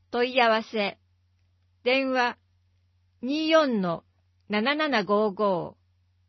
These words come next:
インターネットからチケットを予約、購入できます。キューアールがあります。会議室五百一号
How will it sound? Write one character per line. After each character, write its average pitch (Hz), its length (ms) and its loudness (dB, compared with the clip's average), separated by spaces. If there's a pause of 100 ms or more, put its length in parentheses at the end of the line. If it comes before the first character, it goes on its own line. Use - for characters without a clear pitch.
(760)
イ 277 120 -4
ン 302 80 -2
タ 320 120 0
ー 311 160 2
ネ 311 100 2
ッ 320 100 -4
ト 247 140 -4
か 208 180 -2
ら 170 220 -4 (340)
チ - 140 -18
ケ 320 140 2
ッ - 120 -6
ト 233 160 0
を 180 220 -2 (240)
予 226 140 4
約、 269 500 2 (180)
購 269 220 6
入 277 280 0
で 247 140 2
き 247 140 -6
ま 208 180 -2
す。 - 60 -20 (1040)
キ 302 100 -4
ュ 311 160 0
ー 311 160 4
ア - 20 0
ー 294 60 0
ル 254 80 -4
が 202 260 0
あ 196 60 -2
り 196 120 -2
ま 165 180 -6
す。 - 60 -18 (2000)
会 294 240 4
議 311 160 -4
室 - 460 -12
五 214 100 -8
百 294 300 -2
一 285 260 -6
号 196 340 0